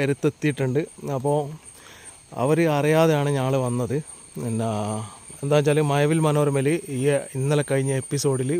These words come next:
ഒരു ചിരി ഇരുചിരി ബമ്പർ ചിരി എന്ന് പറഞ്ഞ എപ്പിസോഡിൽ ഓഡീഷനിൽ, സ്പോട്ട് ഓഡീഷനിൽ സെലക്ട് ആയ ഇവൻ്റെ ക്ലാസ് പഠിക്കുന്നത്. അവൻ്റെ ക്ലാസ്സിലേക്ക് എന്ന് പറഞ്ഞാൽ അവൾ വേറെ ഏതോ സ്കൂളിലായിരുന്നു. ഇപ്പം അടുത്ത് ഒരു മൂന്നാല് ദിവസം മുന്നാണ്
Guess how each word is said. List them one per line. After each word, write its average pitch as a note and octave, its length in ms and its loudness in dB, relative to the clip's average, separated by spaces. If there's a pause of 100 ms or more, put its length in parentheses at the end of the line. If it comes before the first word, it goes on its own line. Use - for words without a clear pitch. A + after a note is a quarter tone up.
ഒരു C#3+ 220 0
ചിരി D3 180 0 (540)
ഇരുചിരി C#3+ 400 0
ബമ്പർ C3+ 340 0
ചിരി C#3 240 -2
എന്ന് C3+ 160 -2
പറഞ്ഞ B2+ 180 -2 (120)
എപ്പിസോഡിൽ C3 460 -2 (140)
ഓഡീഷനിൽ, D3 560 -2 (120)
സ്പോട്ട് D#3+ 360 2
ഓഡീഷനിൽ E3 440 0
സെലക്ട് C#3+ 360 -4
ആയ C#3+ 80 0 (560)
ഇവൻ്റെ D3 240 2
ക്ലാസ് C#3 320 0
പഠിക്കുന്നത്. C3+ 260 -2
അവൻ്റെ D#3 160 2
ക്ലാസ്സിലേക്ക് E3+ 440 0
എന്ന് E3+ 120 2
പറഞ്ഞാൽ D#3+ 180 0 (440)
അവൾ D3 100 2 (120)
വേറെ D3 200 4
ഏതോ D#3 160 0
സ്കൂളിലായിരുന്നു. D3 580 2 (460)
ഇപ്പം D3 160 0
അടുത്ത് C#3 300 0
ഒരു D3+ 160 2
മൂന്നാല് D3 320 2
ദിവസം D3 240 2
മുന്നാണ് C#3+ 340 2